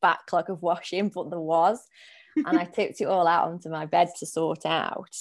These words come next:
Speaker 1: um, all the clean washing. And I was just like, "What am I doing? It's a Saturday. Why should I be doing this on a Saturday?" And I had a,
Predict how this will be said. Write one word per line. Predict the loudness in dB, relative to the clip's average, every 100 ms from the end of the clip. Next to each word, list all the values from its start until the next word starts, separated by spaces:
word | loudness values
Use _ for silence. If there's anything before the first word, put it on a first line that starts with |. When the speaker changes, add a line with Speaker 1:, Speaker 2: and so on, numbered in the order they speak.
| -12
Speaker 1:
um, | -8 -6 -8 -10
all | -10
the | -10
clean | -8 -8 -4
washing. | -6 -6 -10 -12 -12 -14 _ _ _ _ -8
And | -2
I | -2
was | -2 -6
just | -6
like, | 0 0 0 -6 _ _ _ _ -4
"What | -2
am | -2
I | -2
doing? | -2 0 0 0 -4
It's | -10 -10
a |
Saturday. | -8 -8 -8 -8 -6 -6 -8 -8
Why | -8 -6 -8
should | -8 -8
I | -6 -6 -6 -10 -14 _ _ -4
be |
doing | -2 0 0
this | -4
on | -6 -6
a |
Saturday?" | -4 -4 -4 -2 0 0 -4 -18 _ _ _ _
And | 0 2 0 -2 -8 -12 _ _ _ -8
I |
had | -2 -2 0
a, | 0